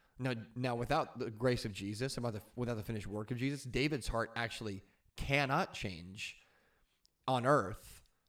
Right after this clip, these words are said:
the way that our hearts can change, praise God, because of the way the Holy Spirit has been, the veil's been torn, the Spirit's been given to us, Jesus' work is fullness in time finished.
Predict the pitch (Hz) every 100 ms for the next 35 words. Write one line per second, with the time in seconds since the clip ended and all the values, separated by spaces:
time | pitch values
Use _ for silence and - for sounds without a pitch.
0 | - 143 127 120 110 - 104 117 127 104
1 | 117 101 - 113 104 - 123 107 85 -
2 | - 110 98 95 110 - 95 101 101 104
3 | 98 - 107 101 - - 107 95 98 87
4 | 104 98 95 - - - - - 107 110
5 | 107 104 107 101 - 123 127 123 123 117
6 | - - 110 101 92 92 117 120 110 120
7 | 117 113 - - 117 110 - - 95 107
8 | 113 113 101 98 - - - - - 135
9 | 135 127 123 113 113 110 - 120 110 -